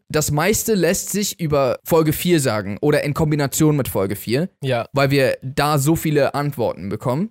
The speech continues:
Speaker 1: Ähm,
Speaker 2: Und auch neue Fragen.
Speaker 1: vor-, genau, genau, genau. Natürlich, da gibt's dann auch eigene, einige neue Fragen. Vorher aber noch, bezü-, bezogen auf die Sitcom-Folgen, weil ich hab gesehen online, ein großer Kritikpunkt, den ich öfter gehört hab, war, das war halt auch von vielen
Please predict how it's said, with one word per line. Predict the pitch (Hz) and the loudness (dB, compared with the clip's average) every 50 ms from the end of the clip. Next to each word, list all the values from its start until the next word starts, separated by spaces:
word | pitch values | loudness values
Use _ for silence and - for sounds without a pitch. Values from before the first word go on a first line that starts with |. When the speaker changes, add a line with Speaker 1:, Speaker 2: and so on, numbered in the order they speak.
| _ | _
Speaker 1:
Ähm, | - 135 143 | -2 -2 0
Speaker 2:
Und | 131 | 0
auch | 135 135 | 0 0
neue | 131 127 123 | 0 0 -2
Fragen. | - - 113 104 95 95 95 | -2 -4 -4 -4 -4 -6 -8
Speaker 1:
vor-, | - - - 175 180 - - _ _ _ _ _ _ _ _ _ _ _ - | -10 -6 -2 -2 -2 -2 -4 _ _ _ _ _ _ _ _ _ _ _ -2
genau, | 143 180 190 185 165 151 | 0 2 2 4 4 2
genau, | 135 143 139 127 117 | 2 2 0 0 0
genau. | 123 123 117 | 0 -2 -2
Natürlich, | 117 117 - - 143 120 | -2 -2 -2 -2 -2 -2
da | 131 | -2
gibt's | 127 139 - | -2 -2 -2
dann | - 135 | -4 -2
auch | 113 123 117 - - - - | -2 -4 -4 -4 -8 -12 -8
eigene, | - 123 127 135 131 127 - | -6 -4 -2 -2 -4 -4 -4
einige | - 127 143 139 123 113 101 | -4 -4 -4 -2 -2 -4 -4
neue | 104 98 104 110 | -2 -4 -4 -4
Fragen. | - 120 107 107 120 151 - _ - | -4 -4 -4 -2 -4 -6 -8 _ -12
Vorher | - - - 175 196 202 208 208 165 | -10 -4 0 0 2 2 0 0 -2
aber | 156 156 165 | 0 0 0
noch, | 165 165 165 190 220 - - - _ - | 0 0 0 -2 -2 -4 -8 -20 _ -8
bezü-, | - - - - - 196 196 175 | -8 -8 -6 -4 -2 -2 -2 -2
bezogen | - 147 143 - 185 185 | -4 -6 -4 -2 -2 -2
auf | 170 156 | -2 -2
die | - 143 | -4 -4
Sitcom-Folgen, | - - 185 175 - - 131 120 117 - 117 113 120 135 143 135 | -4 -2 -4 -4 -4 -4 -6 -6 -4 -4 -2 -2 -2 -4 -4 -4
weil | 143 151 - - - _ _ _ _ _ _ - | -2 -2 -2 -4 -8 _ _ _ _ _ _ -2
ich | 190 190 226 | 0 0 0
hab | 220 - - | 0 0 0
gesehen | 180 139 170 170 175 | 0 0 0 0 -2
online, | - - 160 175 170 143 127 127 143 | -2 -2 -2 -2 -2 -2 -2 -2 -4
ein | 143 135 | -4 -2
großer | 143 160 180 170 185 151 | -2 -2 -2 -2 -4 -6
Kritikpunkt, | - 147 - - 165 - - - 123 113 117 - - - | -6 -6 -4 -4 -6 -6 -4 -6 -6 -6 -8 -12 -12 -8
den | 139 127 | -6 -6
ich | 127 - - | -6 -6 -6
öfter | 139 139 - 143 123 | -6 -6 -4 -4 -4
gehört | 120 117 123 123 117 - | -2 -2 -2 -2 -2 -4
hab, | 123 110 - - | -4 -6 -6 -6
war, | 101 107 110 110 110 120 - _ _ _ | -4 -2 0 0 -2 -4 -6 _ _ _
das | - 131 - | -6 -2 0
war | 160 160 | 2 2
halt | 165 156 - | 2 2 2
auch | 160 151 | 0 0
von | - - 143 143 | 0 -2 -4 -4
vielen | - - 147 147 143 139 139 135 143 | -4 -2 -2 0 0 0 -2 -4 -8